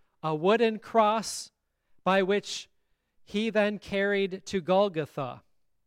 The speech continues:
Adam and Eve brought the world into sin by eating the forbidden fruit,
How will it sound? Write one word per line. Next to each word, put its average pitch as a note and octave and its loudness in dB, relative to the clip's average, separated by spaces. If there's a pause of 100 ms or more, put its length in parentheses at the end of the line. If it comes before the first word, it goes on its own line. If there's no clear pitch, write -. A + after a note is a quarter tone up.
(800)
Adam G#3+ 2
and G3+ -2
Eve G3 -6
brought F#3+ 2
the G3+ -2
world G3 0
into F#3 -8
sin G3+ -6
by F3 -2
eating G#3 -4
the F3 -4
forbidden F3+ -4
fruit, A3+ -4